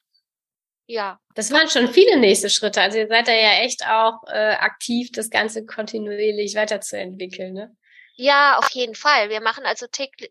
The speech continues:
Speaker 1: i-, mu-, täglich, Quatsch. <laughs> Einmal im Monat unsere
Speaker 2: Mhm.
Speaker 1: E-M-K-G-Treffpunkte.
Speaker 2: Mhm.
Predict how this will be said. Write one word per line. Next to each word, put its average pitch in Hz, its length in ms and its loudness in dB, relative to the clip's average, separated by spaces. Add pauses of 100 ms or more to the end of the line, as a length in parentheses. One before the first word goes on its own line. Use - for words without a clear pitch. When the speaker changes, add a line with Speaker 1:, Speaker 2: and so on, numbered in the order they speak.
Speaker 1:
i-, - 180 -18 (120)
mu-, 214 320 -18 (120)
täglich, - 440 -16
Quatsch. 170 320 -18 (380)
<laughs> 220 1080 0
Einmal 269 320 2
im 415 220 4
Monat 269 340 0
unsere 254 260 0
Speaker 2:
Mhm. 277 60 6 (120)
Speaker 1:
E-M-K-G-Treffpunkte. 277 1300 -4 (100)
Speaker 2:
Mhm. 233 400 -12